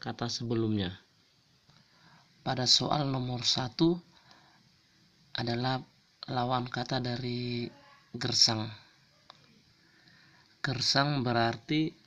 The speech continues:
kering dan tidak subur. Jadi lawan kata dari gersang adalah subur. Jadi jawaban Anda adalah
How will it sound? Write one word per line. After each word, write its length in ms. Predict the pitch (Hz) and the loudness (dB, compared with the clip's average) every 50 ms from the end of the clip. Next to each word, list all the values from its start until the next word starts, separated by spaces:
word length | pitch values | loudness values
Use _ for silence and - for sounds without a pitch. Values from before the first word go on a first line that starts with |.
| _ _ _ _ _ _ _ _ _ _ _ - | _ _ _ _ _ _ _ _ _ _ _ -10
kering 540 | - - - - 139 147 156 156 151 135 123 | -8 -8 -6 -6 -4 -2 -2 -2 -2 -2 -2
dan 340 | 127 123 120 120 120 120 - - | -2 -2 -2 -2 -4 -6 -8 -4
tidak 320 | - 127 113 120 117 - - | -4 -2 -2 -2 -4 -4 -4
subur. 380 | - 135 127 123 123 117 107 101 110 - - - - - - - - - | -4 -4 -2 0 0 -2 -2 -2 -8 -12 -16 -20 -20 -20 -20 -20 -14 -6
Jadi 340 | 117 117 113 113 120 139 147 | -2 0 0 0 0 -2 -2
lawan 380 | 139 127 120 117 117 117 117 117 | -2 0 -2 -2 -2 -4 -4 -6
kata 420 | - 117 113 110 - 117 113 110 | -4 -4 -6 -4 -4 -6 -4 -2
dari 400 | 110 107 104 101 110 110 110 107 | -2 -2 -2 -2 -2 -2 -2 -4
gersang 460 | 107 - 120 - - - 127 123 - | -4 -6 -6 -6 -6 -6 -6 -8 -8
adalah 480 | - 120 113 120 117 120 127 131 139 - - - _ _ _ _ _ _ _ _ _ - - - - - _ _ _ _ _ _ _ - _ - | -8 -8 -6 -4 -4 -4 -4 -6 -8 -10 -14 -20 _ _ _ _ _ _ _ _ _ -20 -20 -20 -20 -20 _ _ _ _ _ _ _ -20 _ -12
subur. 480 | - - 127 120 117 117 113 104 107 113 - - - - - - | -6 -4 -4 -2 0 0 0 0 -2 -4 -10 -18 -20 -20 -14 -10
Jadi 240 | - 110 - 131 123 | -8 -6 -6 -6 -6
jawaban 400 | - 127 120 117 - 123 123 - - | -4 -6 -4 -4 -2 -4 -4 -4 -4
Anda 400 | 123 123 120 117 135 139 - - | -4 -4 -2 0 0 0 0 -2
adalah 400 | - 120 113 117 120 123 131 143 | -4 -4 -2 -2 -2 -2 -4 -4